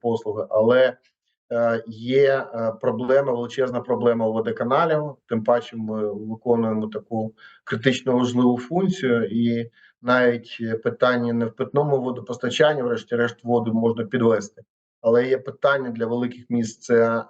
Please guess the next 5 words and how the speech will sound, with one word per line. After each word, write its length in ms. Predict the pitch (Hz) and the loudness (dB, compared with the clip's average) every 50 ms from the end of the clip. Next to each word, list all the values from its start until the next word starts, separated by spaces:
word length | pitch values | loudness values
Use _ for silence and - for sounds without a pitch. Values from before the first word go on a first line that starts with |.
| 123 113 110 110 107 - | -4 -2 -2 -2 0 0
перш 180 | 127 117 113 | 0 0 0
за 120 | 110 113 113 | 0 -4 -6
все 240 | 113 - - 113 107 | -6 -2 0 0 0
каналізування, 880 | - 117 117 117 113 110 107 - 120 123 135 156 175 180 170 160 151 | 0 -2 0 0 0 0 -2 -4 -2 0 2 2 2 2 0 -2 -4
санітарія, 680 | 151 - - - 107 - - 120 135 156 160 160 151 | -4 -4 -4 -6 -2 0 -2 0 0 0 0 0 0